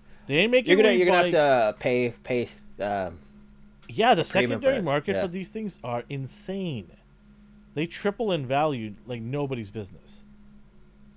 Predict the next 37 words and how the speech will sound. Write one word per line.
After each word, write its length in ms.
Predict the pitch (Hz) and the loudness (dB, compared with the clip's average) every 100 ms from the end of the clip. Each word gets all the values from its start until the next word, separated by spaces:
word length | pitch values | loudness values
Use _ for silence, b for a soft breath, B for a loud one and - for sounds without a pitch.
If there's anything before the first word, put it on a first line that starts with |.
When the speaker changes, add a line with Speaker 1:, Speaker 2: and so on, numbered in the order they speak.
| - | -20
Speaker 1:
So 440 | - 160 147 135 - | -4 0 0 -2 -8
if 160 | 131 | -8
you 140 | 226 247 | -6 -2
like 260 | 143 196 | 0 0
something 460 | - 233 220 247 220 | -2 -6 -6 -10 -8
and 120 | 147 | -6
you're 120 | 151 | -4
on 100 | 180 | -4
the 100 | 147 | -6
fence 380 | 101 - 123 131 | -8 -6 -8 -8
about 240 | 156 160 | -6 -4
it, 100 | 165 113 - | -4 -6 -14
go 240 | - 123 135 | -8 -6 -8
pull 160 | - 139 | -8 -8
the 120 | 135 | -8
trigger 300 | - 131 120 | -8 -10 -8
and 160 | 117 95 | -8 -8
get 200 | 104 107 | -8 -8
it, 200 | 101 - B B B B - | -10 -16 B B B B -14
because 400 | 117 127 120 - - - | -6 -4 -4 -6 -20 -6
there's 280 | 143 147 | -2 0
no 160 | 165 185 | 0 0
going 300 | 147 160 156 | 0 0 0
back 260 | 135 143 143 | 0 -2 -2
to 80 | 147 | -8
it 80 | |
later 340 | 120 127 131 120 | -6 -6 -4 -6
thing. 320 | - 107 95 - | -6 -10 -12 -14
So 140 | 123 | -12
you're 140 | 113 | -10
never 240 | 120 135 135 | -6 -4 -4
gonna 180 | 127 120 | -6 -6
get 180 | 113 | -6
it 80 | 113 | -6
at 140 | 110 104 | -6 -8
retail 340 | 107 110 98 | -12 -12 -12
price. 500 | 104 95 - - - | -14 -18 -18 -20 -20